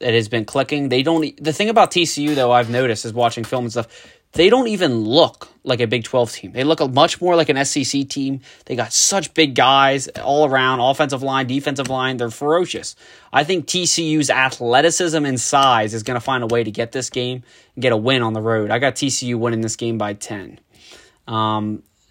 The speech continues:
we got another game that I think could be a surprise. Wouldn't be surprised if it's an upset. It's Virginia Tech going to N C State. N C State has struggled all year, um, but they've had rough stretches,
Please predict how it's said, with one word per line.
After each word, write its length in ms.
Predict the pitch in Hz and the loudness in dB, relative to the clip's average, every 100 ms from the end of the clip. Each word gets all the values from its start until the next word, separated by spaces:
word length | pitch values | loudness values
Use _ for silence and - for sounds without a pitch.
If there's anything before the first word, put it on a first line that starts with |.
| _ _ _ _ _ | _ _ _ _ _
we 120 | 143 | 2
got 120 | 165 175 | 4 4
another 240 | 202 214 | 4 4
game 220 | 208 208 | 2 2
that 100 | 196 | 4
I 80 | 165 | 2
think 300 | - 180 151 | 2 -2 -2
could 280 | - 175 165 | 2 2 4
be 140 | 190 | 2
a 40 | 175 | 2
surprise. 600 | 185 - 180 175 175 - | -2 0 4 6 4 0
Wouldn't 300 | - 120 160 | -8 -2 -2
be 80 | 165 | -2
surprised 500 | - 151 156 156 147 | -4 2 6 6 4
if 60 | 131 | -2
it's 120 | 131 | -4
an 100 | 120 | -2
upset. 360 | 139 - 151 135 | -2 0 0 0
It's 80 | |
Virginia 340 | - 107 131 135 | -6 -8 -6 -2
Tech 280 | - 131 123 | 0 0 0
going 180 | 127 | -4
to 60 | 127 | -4
N 180 | 117 127 | -6 -6
C 180 | - 120 | -6 -8
State. 400 | - 120 123 - - _ - | -4 -4 -4 -10 -20 _ -10
N 100 | 139 | -6
C 140 | 156 | -4
State 240 | 147 147 | 2 2
has 100 | 127 | 2
struggled 400 | - 123 123 135 | -2 -2 -2 -2
all 300 | - 120 123 | -2 0 0
year, 420 | 117 117 127 123 - | 0 0 -2 -2 -8
um, 440 | 120 110 107 78 - _ _ - | -8 -6 -6 -10 -16 _ _ -10
but 140 | 113 | -2
they've 280 | 123 127 117 | 0 0 0
had 280 | 120 120 110 | 4 4 6
rough 220 | 123 123 | 4 4
stretches, 600 | - - 117 131 117 | 2 2 2 0 -6